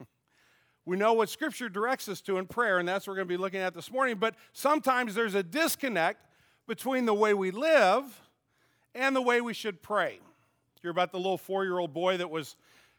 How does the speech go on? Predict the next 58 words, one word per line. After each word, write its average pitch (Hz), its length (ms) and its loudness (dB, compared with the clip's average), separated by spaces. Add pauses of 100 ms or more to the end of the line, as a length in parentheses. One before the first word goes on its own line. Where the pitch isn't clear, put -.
(120)
going 185 200 0
home 196 180 2
from 165 160 -14
church 208 420 -4
with 180 120 -6
his 165 140 -6
mom 185 300 2
and 165 80 -6
dad 190 240 4
and 175 80 -2
his 156 120 -4
baby 208 460 -2
brother, 180 400 2
his 143 100 -4
brand 190 220 -2
new 196 80 -6
baby 170 220 -4
brother 185 320 0
who 175 60 -4
had 147 80 -8
just 175 200 -10
been 170 140 -6
baptized 156 760 -2 (400)
in 175 140 -6
the 170 80 -2
service. 214 480 -2
But 175 140 -8
the 175 80 -4
four-year-old 208 680 -2
was 156 140 -4
sobbing 214 560 -2
in 170 140 -6
the 156 80 -6
back 165 260 -8
seat. 233 380 -12 (720)
And 185 100 -4
his 185 100 -2
dad 214 220 0
said, 185 160 -4
"Why 208 180 -4
are 269 80 2
you 269 160 0
crying? 269 340 -2
What's 220 200 -4
wrong? 262 180 0
It 269 60 -4
was 202 120 -6
such 233 220 -6
a 208 80 -8
great 214 400 -6
day." 254 140 -2
And 277 80 -6
he 254 80 -8
said, - 140 -4
"Well, 220 140 -2
the 202 80 -4
preacher 254 460 -8
prayed 262 640 -2